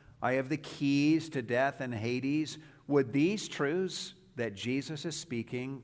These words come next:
comfort you if you were trembling in mortal fear at his feet after seeing what John has seen?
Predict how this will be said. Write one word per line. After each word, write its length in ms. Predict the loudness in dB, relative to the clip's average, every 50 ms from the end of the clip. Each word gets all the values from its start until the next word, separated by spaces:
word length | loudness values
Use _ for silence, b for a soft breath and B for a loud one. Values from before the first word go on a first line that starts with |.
| -16 -18 -14
comfort 580 | -8 -6 -4 -4 -4 -2 -2 -2 -2 -4 -6 -14 -20 -20 -20 -20 _ _ _ _ _ _ _ _ _ -8
you 520 | -4 -2 -2 0 0 -2 -4 -6 -10 -16 -20 b b b b b b b b -8
if 160 | -6 -4 0
you 140 | 0 0 2
were 140 | 2 0 -2
trembling 580 | -4 -4 -4 -2 -2 0 -2 -2 -2 -2 -2
in 100 | -2 -2
mortal 400 | -2 -2 -2 -2 -2 -2 -2 -4
fear 640 | -6 -8 -12 -10 -6 -4 -2 -2 -2 -2 -2 -4 -6 -6
at 180 | -8 -8 -6
his 260 | -6 -8 -8 -8 -10
feet 320 | -8 -6 -4 -4 -4 -4 -4
after 280 | -4 -6 -4 -6 -8
seeing 580 | -8 -8 -8 -8 -6 -4 -4 -4 -4 -4 -6 -6
what 120 | -8 -10
John 400 | -10 -8 -6 -6 -4 -4 -4 -6 -8
has 160 | -10 -12 -14
seen? 440 | -14 -12 -12 -12 -12 -12 -16 -18